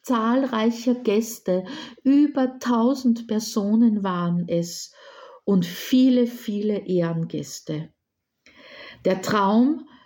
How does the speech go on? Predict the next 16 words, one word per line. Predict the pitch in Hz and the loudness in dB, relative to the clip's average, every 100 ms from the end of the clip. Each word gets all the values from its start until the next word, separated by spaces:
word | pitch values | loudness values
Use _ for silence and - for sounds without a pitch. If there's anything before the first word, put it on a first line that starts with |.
| _ _ | _ _
von | - 226 208 190 - | -4 -2 -2 -4 -6
einer | 196 190 190 185 - | -2 0 0 -2 -2
eigenen | 190 202 226 254 226 226 214 202 | 0 2 2 4 4 4 2 0
evangelischen | 190 190 190 - 202 208 226 226 - 214 202 | -2 -2 -2 0 0 2 2 0 0 -4 -4
Kirche | - 226 226 233 233 240 220 226 - _ _ - | -2 2 4 2 2 0 0 -2 -16 _ _ -2
in | 254 277 269 | 2 4 4
der | 240 226 | 2 0
Tochtergemeinde | - 220 226 - - 233 214 196 190 190 190 196 | 0 0 0 -4 -2 0 0 0 -2 -2 -2 -2
Oberpetersdorf | 196 190 185 185 185 185 185 190 - 175 170 175 175 - - - - | -4 -4 -4 -2 0 0 -2 -4 -2 0 2 0 -4 -14 -18 -12 0
wurde | 196 226 226 202 175 | 2 4 2 0 -2
wahr, | 165 165 160 165 - - - - | -4 -4 -4 -8 -12 -20 -16 0
wie | 240 269 | 2 4
es | 262 262 247 | 2 0 0
in | 214 | 0
der | 196 | -2
Festschrift | 190 - 196 - - - 208 202 - | -4 -4 -4 -4 -12 -4 -2 -2 -6